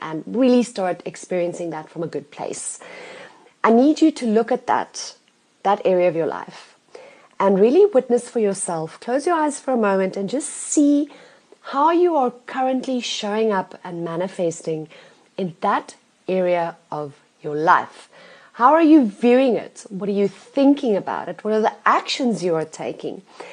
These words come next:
How are you experiencing it? Are you experiencing it and manifesting and showing up at present as this limited little human being who's gotta try and make stuff happen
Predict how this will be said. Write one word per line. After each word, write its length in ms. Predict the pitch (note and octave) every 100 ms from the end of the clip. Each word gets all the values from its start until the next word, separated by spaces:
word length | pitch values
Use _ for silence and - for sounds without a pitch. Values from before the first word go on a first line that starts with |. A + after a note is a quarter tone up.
| - -
How 220 | - C4
are 100 | D#4+
you 200 | E4 C#4+
experiencing 1080 | B3+ C4 - - - B3 D4 E4+ D4 G3+ -
it? 380 | - - - - _ - - - - -
Are 140 | C4+ G4+
you 200 | G#4+ E4
experiencing 800 | C4+ - - B3+ B3+ C4+ B3+ G#3
it 160 | G3 -
and 180 | F#3+ F#3+
manifesting 600 | G#3+ A3+ A3 G#3+ G3+ F#3
and 100 | F3
showing 400 | - A3+ A3 G3+
up 160 | F#3+
at 160 | F3 -
present 460 | G3 F#3 E3 E3 -
as 340 | F3 E3+ E3 - - - - _
this 180 | A3+ A3
limited 400 | B3 D4 G4 D#4
little 180 | C4 B3+
human 280 | G#3 G#3 G3
being 520 | - G#3 F#3+ F3+ F3 _ _ _ _
who's 260 | G#3 A3 -
gotta 240 | B3+ B3+
try 360 | B3 - E4 E4
and 120 | C4+
make 200 | A3+ A#3
stuff 300 | - A#3 A3+
happen 480 | F#3 F3 F3 E3+